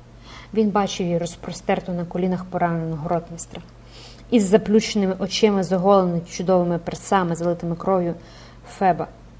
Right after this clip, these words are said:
в ту блаженну мить, коли він, Клод, поклав на її бліді уста поцілунок,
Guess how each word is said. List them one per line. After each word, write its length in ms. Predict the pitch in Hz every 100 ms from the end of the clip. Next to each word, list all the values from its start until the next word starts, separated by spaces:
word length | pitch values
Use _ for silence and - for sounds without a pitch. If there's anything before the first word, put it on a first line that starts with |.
| -
в 40 | -
ту 120 | 196
блаженну 520 | 175 180 185 180 170
мить, 280 | 170 190 -
коли 240 | 180 170
він, 260 | 165 180 170
Клод, 360 | - 170 196 185 - - - - -
поклав 380 | 180 185 190 175
на 60 |
її 240 | 170 170 180
бліді 460 | 156 165 160 180 180
уста 280 | 170 - 175
поцілунок, 720 | 175 - - 175 180 -